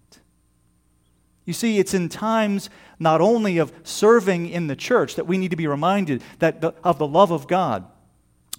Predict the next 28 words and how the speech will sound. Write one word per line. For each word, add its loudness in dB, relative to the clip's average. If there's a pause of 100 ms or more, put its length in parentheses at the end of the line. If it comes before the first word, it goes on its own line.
but 4
it's 2
in 0
times -2 (260)
of 0
temptation -6 (240)
and 0
in -2
times -4 (160)
when -4
we've -4
given -2
in 0
to -6
temptation -10 (1200)
that -6
we -6
need -6
to -8
be -8
reminded -10 (840)
of -8
the -12
love -12
of -20
God -18 (760)
for -14
us. -20